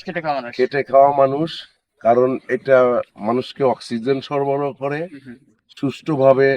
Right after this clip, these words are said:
Speaker 2: জীবনযাপনের জন্য। আমার মনে হয় গাছ, এখানে আমি শুনেছি একটু আগে যাওয়ার সময়,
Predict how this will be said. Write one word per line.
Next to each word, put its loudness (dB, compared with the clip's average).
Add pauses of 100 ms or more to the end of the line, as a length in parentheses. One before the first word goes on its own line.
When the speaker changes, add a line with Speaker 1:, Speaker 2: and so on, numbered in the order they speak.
(560)
Speaker 2:
জীবনযাপনের 2 (100)
জন্য। 0 (840)
আমার 4 (100)
মনে 2
হয় 6 (160)
গাছ, 8 (120)
এখানে -4 (100)
আমি -4 (160)
শুনেছি -4 (100)
একটু -14 (100)
আগে -8 (160)
যাওয়ার -4 (120)
সময়, -12